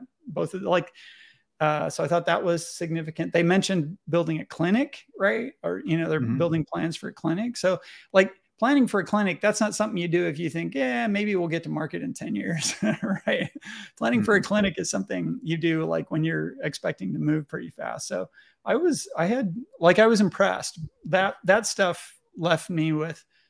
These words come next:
Speaker 1: a different impression of Neuralink than I had after the first show and tell. So the other, let's see, they walked us through robot upgrades. I thought the custom optical path was an interesting optimization. And that's, so on the, on the robot,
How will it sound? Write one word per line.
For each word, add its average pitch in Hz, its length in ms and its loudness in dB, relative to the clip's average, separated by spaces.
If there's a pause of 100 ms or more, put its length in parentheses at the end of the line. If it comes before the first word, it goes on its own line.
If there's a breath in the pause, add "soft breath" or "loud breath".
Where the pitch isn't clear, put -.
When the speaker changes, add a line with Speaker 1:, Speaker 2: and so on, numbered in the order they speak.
(180)
Speaker 1:
a 160 40 -6
different 165 360 -2
impression - 520 -4
of 160 180 -8
Neuralink 156 480 -2
than - 140 -8
I 165 100 -8
had - 360 -10
after - 500 -10
the 170 100 -12
first 180 280 -12
show - 200 -10
and 165 120 -10
tell. - 220 -14
So 170 280 -2 (480 loud breath)
the 196 80 0
other, 196 300 2
let's 185 220 -2
see, 160 420 -4
they 175 140 -4
walked 180 300 0
us 214 140 -8
through - 140 -8
robot 196 320 2
upgrades. 180 800 0
I 165 80 2
thought 208 260 8
the 190 200 4
custom 185 400 2
optical 175 420 0
path 196 420 -2
was 151 300 -2
an 170 320 -6
interesting 160 800 -2
optimization. 165 760 -4
And 170 100 -2
that's, 202 340 0 (1400 soft breath)
so 202 240 2
on 180 140 4
the, 170 220 4
on 190 140 2
the 165 80 2
robot, 202 580 4